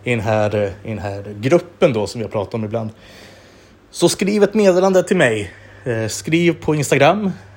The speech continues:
eller skriv på Facebook. Ni hittar, eh, ni hittar, eh, poddens sida bara genom att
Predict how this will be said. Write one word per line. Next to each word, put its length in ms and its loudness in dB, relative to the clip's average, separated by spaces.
eller 180 6
skriv 200 -2
på 100 4
Facebook. 640 -2
Ni 100 -2
hittar, 560 4
eh, 280 0
ni 60 0
hittar, 600 0
eh, 400 2
poddens 640 -4
sida 440 -2
bara 240 0
genom 220 -4
att 300 -10